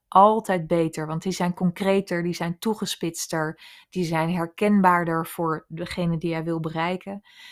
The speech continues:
Ehm, en dat, dat zijn gewoon lekkerdere verhalen. Dus heb diegene in je hoofd.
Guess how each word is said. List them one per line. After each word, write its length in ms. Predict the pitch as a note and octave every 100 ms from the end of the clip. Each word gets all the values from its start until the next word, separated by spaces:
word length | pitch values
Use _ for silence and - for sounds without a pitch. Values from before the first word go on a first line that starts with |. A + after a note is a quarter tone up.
| - _
Ehm, 400 | - F3 E3+ E3+
en 200 | E3+ F#3
dat, 320 | F#3 F#3+ - -
dat 160 | F#3+ -
zijn 160 | G3+
gewoon 280 | - G3+ F#3+
lekkerdere 460 | G#3 G#3 F3+ F3+ E3
verhalen. 560 | - D#3+ D#3+ D3 C#3
Dus 340 | D#3 D#3 - - _ _
heb 260 | F#3+ A3 -
diegene 480 | C4 - G#3+ G3
in 100 | F3
je 80 | E3+
hoofd. 460 | D3+ D3+ D3 -